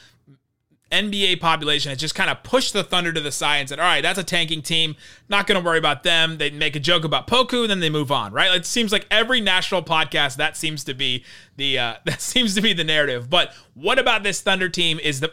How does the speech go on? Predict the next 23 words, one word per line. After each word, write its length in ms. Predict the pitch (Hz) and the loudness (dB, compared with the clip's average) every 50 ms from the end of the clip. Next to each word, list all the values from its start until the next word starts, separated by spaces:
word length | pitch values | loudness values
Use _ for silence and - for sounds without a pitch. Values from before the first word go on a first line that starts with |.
| - - | -4 -4
is 180 | 160 147 135 | -4 -2 0
most 260 | 151 170 190 180 - 180 | 0 0 0 0 -2 -4
interesting 400 | 180 170 170 160 165 170 156 131 | -4 -4 -4 -4 -4 -4 -6 -6
to 100 | - 127 | -8 -8
you 240 | 123 139 147 139 | -6 -4 -4 -4
going 280 | 123 127 139 135 131 127 | -4 -4 -4 -2 -2 -2
into 160 | 135 131 131 | -4 -4 -6
the 80 | 123 117 | -8 -10
season 340 | - 139 135 131 123 127 131 | -6 -6 -6 -6 -6 -6 -6
and 120 | 135 131 | -6 -4
should 260 | - - 202 185 165 | -2 0 0 0 0
be 120 | 160 160 143 | 0 -2 -2
for 220 | - 151 139 135 | -2 -4 -6 -6
fans 480 | - - 147 143 139 139 135 131 - - - - - - - | -4 -2 -2 0 0 -2 -4 -6 -12 -14 -18 -20 -14 -4 -4
of 140 | 160 151 165 | -2 0 0
another 220 | 165 165 160 156 | 0 0 0 -2
team 240 | 147 - 165 151 147 | 0 -2 -2 -2 -4
that 100 | 143 139 | -4 -2
may 180 | 151 175 175 | -2 0 0
see 200 | 170 - 170 165 | 0 -2 -4 -6
this 180 | 151 151 135 - | -6 -6 -8 -6
team, 240 | - 156 147 135 135 | -6 -6 -6 -4 -4
like, 200 | 127 123 120 | -4 -6 -6